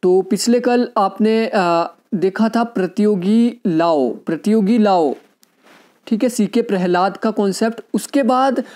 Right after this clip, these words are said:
उसको आगे बढ़ाया था एमई पोर्टर ने। और एमई पोर्टर ये कहते हैं मैनेजर एक संगठन के अंदर कैसी परिस्थिति में निर्णय कैसे लेता है, इसका अध्ययन किया है एमई,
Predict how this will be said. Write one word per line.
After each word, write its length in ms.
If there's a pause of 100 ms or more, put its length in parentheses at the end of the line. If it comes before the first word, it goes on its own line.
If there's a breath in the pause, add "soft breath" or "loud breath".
(200 loud breath)
उसको 280
आगे 460
बढ़ाया 440
था 400 (480 loud breath)
एमई 440
पोर्टर 480
ने। 240 (320 loud breath)
और 340
एमई 300
पोर्टर 500 (800 soft breath)
ये 200
कहते 360
हैं 180
मैनेजर 640
एक 160
संगठन 880
के 100
अंदर 280 (140)
कैसी 360
परिस्थिति 600
में 180
निर्णय 440 (420 loud breath)
कैसे 360
लेता 360
है, 160 (600)
इसका 320
अध्ययन 500
किया 180
है 340
एमई, 380